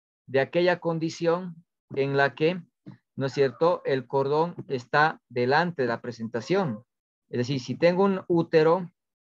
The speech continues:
¿no? Si tengo un útero, tengo una presentación, está la cabeza, y si tengo, ¿no es cierto?, que el cordón está delante de la presentación, con sus vasos, ¿no es cierto?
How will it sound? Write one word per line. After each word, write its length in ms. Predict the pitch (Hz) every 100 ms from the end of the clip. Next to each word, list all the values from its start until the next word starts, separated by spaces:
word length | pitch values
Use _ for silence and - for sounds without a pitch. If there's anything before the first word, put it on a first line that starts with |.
| _ _ _ _ -
¿no? 300 | 131 190 247 _ _ _ _
Si 80 | -
tengo 220 | 147 160
un 100 | 160
útero, 500 | 151 151 151 170 175 _ _ _ _ _ _
tengo 200 | 143 160
una 200 | 170 160
presentación, 1000 | 143 135 135 127 131 123 147 147 196 196 _ _ _
está 160 | - 113
la 120 | 123
cabeza, 520 | 143 139 135 151 190 - _ _ _ _ _ -
y 80 | 123
si 140 | 139
tengo, 380 | - 180 196 165
¿no 60 | 151
es 80 |
cierto?, 340 | 156 156 151 135
que 80 | 131
el 140 | 123
cordón 480 | 135 131 151 170 165 123 _
está 600 | 120 117 _ 156 160 - -
delante 720 | 123 123 123 147 185 170 147
de 80 | 131
la 160 | 123
presentación, 920 | 131 123 120 120 120 120 127 156 190 _ _ _ _ _ _
con 200 | - 131
sus 300 | 123 127 117
vasos, 840 | 120 160 156 143 139 - - - _ _ _ _ _ _ -
¿no 120 | 127
es 60 | 123
cierto? 420 | 131 131 151